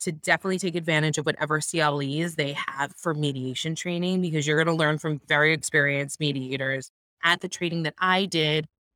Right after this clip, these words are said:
there were retired judges that spoke, there were accounting professionals that spoke, there were therapists that spoke. So you really learn it from a different angle than what you're used to in litigation.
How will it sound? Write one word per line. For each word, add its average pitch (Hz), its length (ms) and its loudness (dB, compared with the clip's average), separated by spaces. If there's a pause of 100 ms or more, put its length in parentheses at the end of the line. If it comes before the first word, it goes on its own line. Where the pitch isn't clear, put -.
(140)
there 160 120 4
were 143 300 0
retired 143 540 -6
judges 220 380 2
that 185 220 2
spoke, 170 560 0
there 156 240 6
were 147 440 0
accounting 185 500 0
professionals 165 580 -2
that 160 200 0
spoke, 156 420 2 (400)
there 165 180 6
were 143 380 0 (180)
therapists 190 460 2
that 160 200 0
spoke. 170 440 0
So 170 100 -4
you 175 160 -2
really 185 360 4 (200)
learn 180 240 4
it 180 140 0
from 175 160 0
a 165 40 0
different 156 400 -2
angle 175 460 2 (380)
than 196 180 4
what - 180 2
you're 190 240 4
used 165 360 0
to 196 100 0
in 196 140 2
litigation. 214 760 0